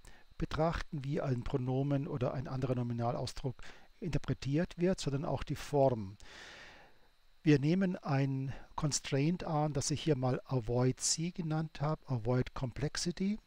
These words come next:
Das sagt, dass Personalpronomina einfacher sind und deswegen präferiert sind gegenüber von D-Pronomina. Und die sind wiederum einfacher als definite Nominalphrasen.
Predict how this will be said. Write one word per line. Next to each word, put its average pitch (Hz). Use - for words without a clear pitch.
Das -
sagt, 147
dass 143
Personalpronomina 135
einfacher 147
sind 180
und 131
deswegen 131
präferiert 123
sind 185
gegenüber 143
von 127
D-Pronomina. 139
Und 147
die 170
sind -
wiederum 143
einfacher 147
als 139
definite 143
Nominalphrasen. 117